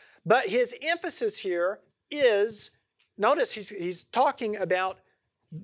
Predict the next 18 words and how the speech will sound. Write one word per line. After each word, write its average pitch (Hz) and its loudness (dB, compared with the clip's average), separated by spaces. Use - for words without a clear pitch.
understanding 214 2
this 190 0
in 233 0
ministering 196 0
to 180 -6
other 180 -2
people, - -10
right? 170 0
So 175 0
keep 208 -2
reading. 196 0
"Be 254 4
hospitable 254 4
to 202 0
one 180 0
another 135 -6
without 214 2
complaint." 208 -6